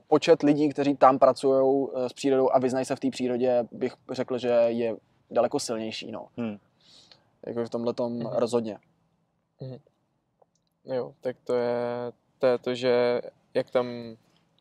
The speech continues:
Speaker 3: já to vnímám z toho pohledu, že my jsme tady naučený od našich předků nějakým způsobem a tady ta civilizace už se rozvíjí, že jo, stovky let. A tam, jak říkáš, jak, jak dlouho třeba oni vnímají ten kapitalismus, peníze tam neměli, jak dlouho, to
Speaker 1: No.
Speaker 3: asi nevíš, že jak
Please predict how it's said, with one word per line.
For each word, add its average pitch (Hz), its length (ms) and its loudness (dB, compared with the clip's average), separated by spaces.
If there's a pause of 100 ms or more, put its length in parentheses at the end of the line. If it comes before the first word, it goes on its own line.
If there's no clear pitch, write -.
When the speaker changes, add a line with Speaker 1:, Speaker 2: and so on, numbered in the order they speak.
(460)
Speaker 3:
já 131 140 6
to 135 140 -2
vnímám 139 440 6
z - 80 -10
toho 143 160 2
pohledu, 135 420 2
že 135 120 -6
my 131 100 -8
jsme 131 160 -8
tady 131 160 0
naučený 127 480 -6
od 120 120 -6
našich 120 280 -10
předků 127 540 -8
nějakým 120 340 -10
způsobem 120 600 -6
a 120 40 -2
tady 117 220 -4
ta 117 120 -10
civilizace 117 580 -8
už 113 100 -8
se 120 120 -2
rozvíjí, 113 560 -8
že 113 100 -14
jo, 110 180 -10
stovky - 360 -12
let. 113 180 0 (400)
A - 60 -12
tam, 120 380 2
jak 123 200 -6
říkáš, 123 360 0
jak, 127 120 -10 (180)
jak 123 180 -2
dlouho 123 300 -4
třeba 123 360 -2
oni 127 340 -8 (200)
vnímají 123 360 -6
ten 127 140 -10
kapitalismus, 151 640 -4
peníze 123 360 -8
tam 120 160 -4
neměli, 127 440 -4
jak 120 120 -2
dlouho, 113 220 -6 (100)
to - 60 -2
Speaker 1:
No. 107 40 0
Speaker 3:
asi 123 160 -6
nevíš, 113 320 -10
že 117 80 -16
jak 131 160 -14